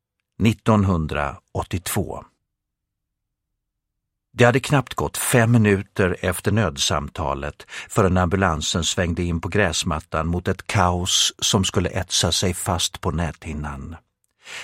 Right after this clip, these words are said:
Sex livlösa kroppar låg runt ett rykande hål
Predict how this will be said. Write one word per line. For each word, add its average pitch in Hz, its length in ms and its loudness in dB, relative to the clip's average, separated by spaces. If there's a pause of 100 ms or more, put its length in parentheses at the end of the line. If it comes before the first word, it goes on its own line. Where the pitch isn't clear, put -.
(160)
Sex - 760 2
livlösa 90 880 2
kroppar 85 580 -2
låg 87 400 -2
runt 90 280 0
ett 87 140 -4
rykande 85 600 0
hål 71 500 -8